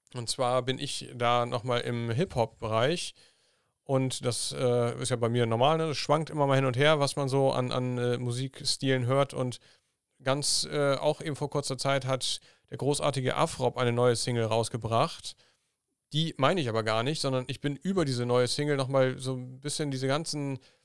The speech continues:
die ganze Afrop-Diskografie durchgegangen, weil ich den halt immer auch schon sehr gerne gehört habe.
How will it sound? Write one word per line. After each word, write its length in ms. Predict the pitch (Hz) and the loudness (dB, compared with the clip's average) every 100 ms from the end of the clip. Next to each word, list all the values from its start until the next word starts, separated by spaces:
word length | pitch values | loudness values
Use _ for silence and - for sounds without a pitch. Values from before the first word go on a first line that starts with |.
| _ | _
die 100 | 131 | -2
ganze 260 | 131 135 - | 0 0 0
Afrop-Diskografie 1040 | 151 165 139 135 156 151 143 131 170 156 | 0 0 0 -2 -4 -2 -2 -2 -2 -4
durchgegangen, 720 | 139 143 151 135 135 139 139 - _ _ - | -2 -2 -2 0 2 2 0 -6 _ _ -2
weil 140 | 131 | 0
ich 60 | 127 | 0
den 160 | 131 | 0
halt 180 | 123 127 | 0 0
immer 260 | - 139 131 | 0 0 0
auch 140 | - | 0
schon 240 | - 135 120 | -2 0 4
sehr 160 | 127 | 4
gerne 360 | 123 139 147 131 | 6 4 2 0
gehört 400 | 120 120 151 135 | 0 2 2 2
habe. 500 | 135 143 151 170 | 2 2 4 0